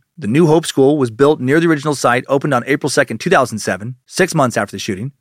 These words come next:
I do think the Amish are fucking weirdos, but they're tough weirdos. Uh, their faith is strong, and it seems to provide many of them with, uh, great comfort. Guess I can't deny some, uh, value in that. Uh, back to Amish history, just wrapping up now. Amish settlements are now scattered as far west as Colorado,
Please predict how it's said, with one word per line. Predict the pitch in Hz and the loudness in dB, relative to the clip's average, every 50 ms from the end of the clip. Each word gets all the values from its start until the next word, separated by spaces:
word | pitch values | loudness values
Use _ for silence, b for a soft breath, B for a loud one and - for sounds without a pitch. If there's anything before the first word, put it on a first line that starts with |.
| b b b b b b b b b b b b b b _ _ _ _ | b b b b b b b b b b b b b b _ _ _ _
I | - | 0
do | 107 - - | 2 4 4
think | 262 302 269 | 6 4 4
the | 214 240 | 4 4
Amish | 220 226 226 208 - - | 4 4 4 2 0 -2
are | - 151 | -6 -2
fucking | - - 190 160 165 151 | 0 2 2 2 4 4
weirdos, | 175 180 160 131 - - - - | 4 4 4 2 0 -6 -14 -4
but | - 139 139 - | -2 -2 2 2
they're | 156 - - | 2 0 0
tough | - - 226 262 - | 2 2 2 2 2
weirdos. | - 151 120 98 87 - - - - - _ _ _ _ _ _ - | 0 -2 -4 -4 -6 -12 -18 -20 -20 -20 _ _ _ _ _ _ -10
Uh, | 101 107 | -8 -2
their | 120 160 170 | -2 0 0
faith | - 196 196 170 | 2 2 2 2
is | 139 120 | 0 -2
strong, | - - 180 175 151 - - _ _ _ _ _ | 0 2 2 4 2 2 -2 _ _ _ _ _
and | 113 110 | -8 -8
it | 113 | -4
seems | - 160 175 175 147 | -2 0 0 0 -2
to | 147 | -2
provide | 139 131 147 143 139 131 | 0 2 2 2 2 2
many | 147 160 165 | 2 0 2
of | 156 | 2
them | 160 156 143 | 2 2 2
with, | 123 107 - | 0 0 -2
uh, | 113 104 95 95 | -4 -4 -4 -6
great | 92 110 139 175 196 160 | -2 2 2 2 2 2
comfort. | - 147 110 - - - _ _ _ _ _ _ _ _ _ _ _ _ _ _ | -2 -4 -4 -4 -8 -18 _ _ _ _ _ _ _ _ _ _ _ _ _ _
Guess | - 143 - - | -8 -6 -4 -2
I | |
can't | 123 147 143 135 | -2 -2 -2 -2
deny | 127 120 123 127 123 117 107 110 117 | -2 0 0 2 2 2 0 -2 -4
some, | - - 120 110 107 | -4 -6 -4 -4 -4
uh, | 104 104 98 | -4 -6 -6
value | 98 113 120 113 107 101 95 90 | -4 -2 -2 0 -2 -2 -6 -10
in | 92 | -12
that. | 101 - - _ _ B B B B B B B B B B B B _ | -14 -16 -20 _ _ B B B B B B B B B B B B _
Uh, | 127 127 127 | 2 2 2
back | 120 123 196 240 - | 2 2 0 0 2
to | - | 2
Amish | 180 185 180 156 143 | 2 2 2 2 2
history, | 175 170 - 160 147 | 0 0 0 -2 -4
just | 170 - 147 | -6 -2 0
wrapping | 156 151 147 147 139 | 0 0 2 2 0
up | 139 139 - | 0 0 0
now. | 135 120 117 117 - | 0 0 0 0 2
Amish | 127 143 185 202 190 - | 2 2 2 2 2 2
settlements | - 180 175 180 170 170 165 - | 2 2 2 4 2 0 -2 -2
are | - 139 | -4 -2
now | 135 135 139 143 | 0 0 0 0
scattered | 139 - - 143 139 139 139 | -2 0 0 2 2 2 2
as | 123 113 - | 0 -2 -2
far | - - 147 151 151 | 0 2 2 4 4
west | 147 139 - 123 | 2 2 0 -4
as | - | -4
Colorado, | - - 143 151 143 127 104 104 107 123 151 | 0 2 2 2 2 2 0 0 -2 -4 -6